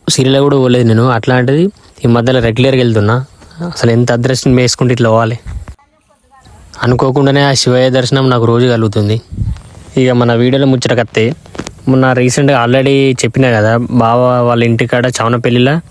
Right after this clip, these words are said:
కోడలకైతే ఎంటికలు తీసినాం. ఇక మళ్ళీ వేరే దగ్గర తీయాలి కదా, మన శివాలయంలో అయితే తీసినాం. అది ఇంకొకటి మన గుడి గురించి కూడా చెప్పాలి మీకు. ఏంటంటే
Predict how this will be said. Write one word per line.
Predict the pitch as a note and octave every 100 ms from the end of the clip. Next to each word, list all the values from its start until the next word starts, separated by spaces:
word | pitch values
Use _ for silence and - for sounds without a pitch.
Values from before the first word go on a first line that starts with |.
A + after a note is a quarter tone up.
| - - - -
కోడలకైతే | A#2+ B2 C3 C3 D3 D3+
ఎంటికలు | B2 A#2 B2+
తీసినాం. | A#2+ A#2 A2+ C#3 - - - - -
ఇక | B2+
మళ్ళీ | B2 B2+ C#3+
వేరే | C3 B2+
దగ్గర | C3+ B2+ B2
తీయాలి | A#2+ A#2
కదా, | G#2+ A2 C3+
మన | B2 A#2
శివాలయంలో | - B2+ C3 C3 B2+
అయితే | B2 A#2
తీసినాం. | A#2 G#2+ A2 A#2+ - - - - - -
అది | D3
ఇంకొకటి | C#3 C#3 C#3+ D3+
మన | D3 D3 C#3+ C3
గుడి | C3
గురించి | C#3+ C#3+
కూడా | C#3+ C3+
చెప్పాలి | B2 C3 B2+
మీకు. | A#2+ G#2+ A#2+ D3 - - - -
ఏంటంటే | B2+ C#3+ C#3+ C#3+ D3+ D3+